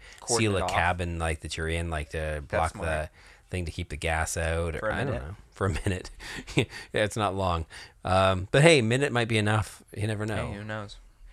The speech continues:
Speaker 2: For somebody else to finish casting another spell. Maybe you just keep burning slots and keeping
Speaker 1: True,
Speaker 2: it
Speaker 1: just
Speaker 2: out.
Speaker 1: keeping that wind. That's, I think it's interesting. There's some creative uses for it, for sure. Um, one other thing worth noting is that when it appears, everything in the area is gonna make a strength save. So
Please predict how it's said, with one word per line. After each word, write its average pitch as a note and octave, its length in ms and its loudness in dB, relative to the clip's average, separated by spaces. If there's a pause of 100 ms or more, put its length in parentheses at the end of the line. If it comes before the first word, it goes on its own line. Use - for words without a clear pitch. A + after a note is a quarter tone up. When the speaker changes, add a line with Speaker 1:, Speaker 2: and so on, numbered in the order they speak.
Speaker 2:
For G#2 140 -4
somebody G2+ 240 0
else F#2+ 160 2
to F#2 60 -6
finish F#2+ 300 -4 (100)
casting F2 360 -4
another F2+ 260 -6
spell. D2 280 -8
Maybe E2+ 160 -8
you F#2 80 -6
just F2+ 200 -8
keep F#2 140 -8
burning F2 220 -4
slots - 440 -6
and D2+ 100 -10
keeping - 240 -8
Speaker 1:
True, A2+ 40 -6
Speaker 2:
it D#2+ 40 -6
Speaker 1:
just E2+ 160 -4 (880)
Speaker 2:
out. - 60 -18
Speaker 1:
keeping G#2+ 280 -14
that F#2 140 -8
wind. G#2 320 -6 (260)
That's, - 300 -6 (180)
I A#2+ 100 4
think C#3+ 180 -2
it's C#3 80 -6
interesting. B2+ 420 -6
There's A2+ 140 -6
some A2+ 100 -8
creative B2 260 0
uses A2 280 -8
for A2 240 -2
it, - 100 -10
for G2+ 140 -6
sure. G2+ 520 -2 (460)
Um, G2 300 4 (100)
one F3 160 -2
other F3+ 160 2
thing E3 180 -6
worth C3+ 180 0
noting B2+ 360 -2
is G2+ 160 -6
that G#2 240 0
when A2 100 -4
it G#2 140 -4
appears, A2 560 -4
everything A2+ 400 -6
in G#2 80 -8
the G#2 140 -8
area A2+ 340 0
is - 140 -6
gonna G2 120 -6
make G2+ 140 -10
a G#2+ 40 -8
strength G#2 260 -4
save. - 360 -12 (680)
So G2 440 0